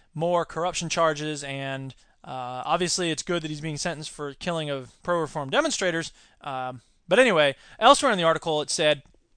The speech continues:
uh, short, and this article is from C N N, <clears throat> "Shortly before his fall from grace, President Barack Obama said that Mubarak had, quote, been very helpful on a range of tush-, tough issues," end quote. And Israeli Prime Minister Benjamin Net-, Netanyahu last summer told the Arab language news network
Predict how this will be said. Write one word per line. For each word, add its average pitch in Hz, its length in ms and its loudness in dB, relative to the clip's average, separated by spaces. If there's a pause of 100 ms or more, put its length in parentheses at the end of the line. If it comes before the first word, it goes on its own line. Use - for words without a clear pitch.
(460)
uh, 147 360 0
short, 175 260 -2
and 165 160 -2
this 165 140 -6
article 151 320 -4
is 143 100 -6
from 135 400 -8
C 208 160 -6
N 208 80 2
N, 190 200 2 (680)
<clears throat> - 300 -6
"Shortly 254 360 8
before 226 300 0
his 202 140 0
fall 208 240 0
from 165 180 -4
grace, 240 360 0
President 185 440 -2
Barack 180 240 0
Obama 185 340 0
said 190 200 -2
that 185 80 2
Mubarak 185 480 2
had, 175 260 -2
quote, 196 400 -4
been 180 320 -2 (240)
very 240 300 2
helpful 214 340 2
on 196 140 0
a 175 40 -2
range 160 240 -4
of 196 60 -14
tush-, 151 300 -2 (120)
tough - 300 2
issues," 190 420 -4
end 147 200 -12
quote. 143 200 -10 (240)
And 147 140 -4
Israeli 151 400 2
Prime 165 240 0
Minister 151 300 -6
Benjamin 170 420 -4
Net-, 160 160 -6
Netanyahu 175 640 -2
last 160 280 0
summer 240 240 -2
told 180 180 -4
the 185 100 -4
Arab 165 240 -6
language 170 360 -8
news 180 280 -6
network 170 340 -6